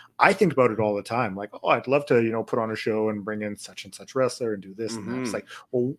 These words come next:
Speaker 1: why would people come watch?" You know? Like,
Speaker 2: Yes.
Speaker 1: so it's tougher to get people. Having that hook really helps out along the way.
Speaker 2: Oh, yeah, absolutely. And then, you know, we had that hundred people who saw, who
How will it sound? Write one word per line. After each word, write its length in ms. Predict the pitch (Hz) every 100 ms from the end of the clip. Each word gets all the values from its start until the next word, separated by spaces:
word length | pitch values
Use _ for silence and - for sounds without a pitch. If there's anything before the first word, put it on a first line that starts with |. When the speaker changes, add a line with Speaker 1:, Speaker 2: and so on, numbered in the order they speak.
| - 113
Speaker 1:
why 220 | 123 131
would 140 | 127
people 240 | - 110 107
come 340 | 107 98 92 _ 98
watch?" 380 | 95 - - 87
You 60 |
know? 180 | 90 110
Like, 300 | 117 95 101 104
Speaker 2:
Yes. 320 | 110 107 -
Speaker 1:
so 120 | 117 -
it's 300 | 165 - -
tougher 340 | - 226 - 302
to 360 | 247 175 120 -
get 200 | 147 185
people. 440 | - 120 120 110 - - - -
Having 300 | 151 180 180
that 160 | 120
hook 200 | - 131 _ _ 101 110
really 280 | 135 135
helps 320 | 110 113 - 110
out 120 | 92
along 240 | 85 87 -
the 60 |
way. 100 | - - _ _ - _ 156
Speaker 2:
Oh, 120 | 156
yeah, 240 | 143 98
absolutely. 440 | 113 113 127 127 98
And 120 | 127
then, 220 | 135 131 - - -
you 140 | 127
know, 140 | 110 104
we 140 | 120 120
had 260 | 131 170
that 120 | 127
hundred 240 | 110 107 92
people 240 | 92 95
who 100 | 98
saw, 400 | - 104 110 -
who 140 | -